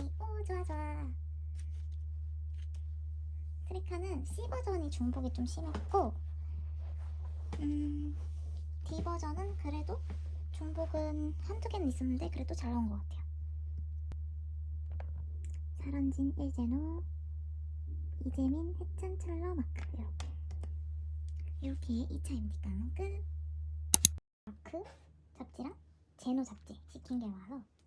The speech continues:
열어볼게요. 저는 요 버전으로 시켰답니다. 너무 예쁘죠?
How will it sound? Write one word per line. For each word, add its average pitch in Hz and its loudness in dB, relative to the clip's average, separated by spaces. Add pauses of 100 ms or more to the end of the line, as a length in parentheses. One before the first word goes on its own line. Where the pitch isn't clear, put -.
(180)
열어볼게요. 208 -6 (2500)
저는 233 0
요 247 6
버전으로 226 -2
시켰답니다. - -12 (1800)
너무 262 4
예쁘죠? 247 -2